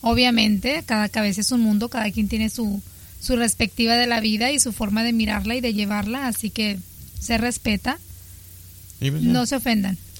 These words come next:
Speaker 2: Sí, de hecho, acabo de hacer una cosa, así que ojalá no la cagué.
Speaker 1: Sí, porque ya no
Speaker 2: Sí.
Speaker 1: estoy mirando
Speaker 2: Ah,
Speaker 1: nada.
Speaker 2: ok,
Speaker 1: Ahí
Speaker 2: ahí está.
Speaker 1: está.
Speaker 2: En fin, vamos a comenzar con las doce cosas más mamonas que el ser divino, Dios, comenzó.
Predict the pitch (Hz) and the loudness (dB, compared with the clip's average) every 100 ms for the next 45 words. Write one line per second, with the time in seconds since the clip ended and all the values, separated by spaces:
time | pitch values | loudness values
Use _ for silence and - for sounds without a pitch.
0 | - - - - 160 139 - 147 165 139 | -18 -20 -12 0 0 0 -2 -2 2 4
1 | 113 - 135 135 - 135 139 123 139 151 | 2 0 2 2 2 0 0 0 -2 -2
2 | 127 123 123 - 117 117 113 110 95 90 | -4 -4 -4 -2 0 2 0 0 0 2
3 | 147 226 - - 262 240 233 226 226 226 | 2 0 -12 -10 -6 -4 -4 -4 -2 0
4 | 214 - - 247 247 277 117 269 202 - | 0 2 2 2 0 2 4 4 2 2
5 | 226 220 - 127 - - - - 208 196 | 0 2 2 -2 -4 -10 -8 -4 2 4
6 | 156 147 220 196 143 156 170 139 113 135 | 4 4 0 2 2 2 2 2 2 2
7 | 170 - 175 165 139 - 98 - 143 - | 2 4 4 2 0 -10 -10 -4 -2 0
8 | 147 - 117 120 120 120 120 110 117 185 | -2 2 4 6 4 4 4 4 4 0
9 | - 98 85 - 135 123 117 120 175 113 | -2 -2 2 2 4 4 6 6 4 0
10 | 101 104 123 120 113 113 - | 0 2 0 -2 0 0 -2